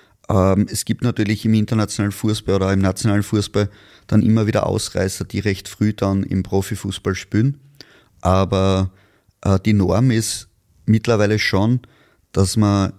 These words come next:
nach zwanzig dann vielleicht erst Fuß fasst.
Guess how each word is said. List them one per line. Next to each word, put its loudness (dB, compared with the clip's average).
nach 0
zwanzig -4
dann -6
vielleicht -6
erst -6
Fuß -2
fasst. -8